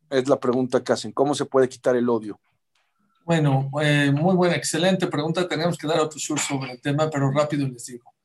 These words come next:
Speaker 2: El odio se quita cuando David Amelech lo, lo maldijo. David era rey. Y Shimei Ben Gerá lo, lo maldijo. Fue un hombre que lo maldijo.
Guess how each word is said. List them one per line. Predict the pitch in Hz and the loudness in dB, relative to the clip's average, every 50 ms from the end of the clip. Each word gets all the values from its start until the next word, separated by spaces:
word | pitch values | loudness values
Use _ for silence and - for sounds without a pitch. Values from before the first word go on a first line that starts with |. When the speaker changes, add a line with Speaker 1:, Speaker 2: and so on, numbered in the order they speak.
| _ _ _ _ _ _ _ _ | _ _ _ _ _ _ _ _
Speaker 2:
El | - 143 139 156 | -4 -2 2 2
odio | 175 175 170 165 139 | 2 2 2 0 0
se | - - 143 - | -2 -4 -6 -8
quita | - 160 151 143 - 165 160 160 - - - - - - - - - | -8 -8 -8 -6 -4 -4 -4 -6 -8 -10 -10 -10 -10 -12 -14 -12 -8
cuando | - 139 135 135 135 131 | -4 -2 0 0 0 0
David | 139 135 131 147 165 156 | 0 -2 0 0 0 0
Amelech | 160 151 147 147 147 147 139 139 135 143 - - - _ _ _ _ _ _ _ _ _ _ _ _ _ _ _ _ _ _ | 0 0 0 0 0 0 0 0 -2 -2 -4 -8 -12 _ _ _ _ _ _ _ _ _ _ _ _ _ _ _ _ _ _
lo, | - 156 143 139 131 131 127 127 123 | -6 -2 0 0 0 0 0 -2 -4
lo | 127 135 135 135 143 139 135 123 | -4 -4 -4 -2 -2 -4 -2 -2
maldijo. | 131 131 131 135 135 135 160 185 175 - - - - - | -2 -2 -2 -2 -2 -2 -2 -2 -4 -4 -8 -12 -14 -14
David | - - 123 170 165 | -12 -8 -6 -4 -2
era | 175 165 160 147 | 0 0 0 -2
rey. | 135 131 147 147 123 - - - - _ _ _ _ _ _ _ _ _ _ | -2 -2 -2 -4 -4 -6 -8 -14 -20 _ _ _ _ _ _ _ _ _ _
Y | - 139 | -6 -4
Shimei | 139 - 151 147 165 175 | -2 0 0 2 2 2
Ben | 160 170 170 160 151 | 2 2 0 0 2
Gerá | 139 135 127 147 156 156 147 120 - - - - - _ _ _ _ _ - _ _ - | 0 0 2 2 0 0 0 -2 -6 -8 -12 -14 -20 _ _ _ _ _ -20 _ _ -4
lo, | 147 139 131 135 - - | -4 -2 -2 -4 -4 -4
lo | 151 143 139 | -2 0 2
maldijo. | 139 135 135 135 135 139 180 175 - - 160 143 143 | 2 2 2 2 0 0 -2 -2 -2 -4 -4 -6 -4
Fue | - 165 175 | -4 -2 -2
un | 170 156 | 0 0
hombre | 156 156 156 156 160 147 | 0 -2 -2 -4 -6 -6
que | - 147 | -4 -2
lo | 139 135 | 0 0
maldijo. | 135 135 131 131 135 151 143 - 147 170 180 - - | 0 0 -2 -2 -4 -4 -4 -4 -4 -4 -6 -6 -10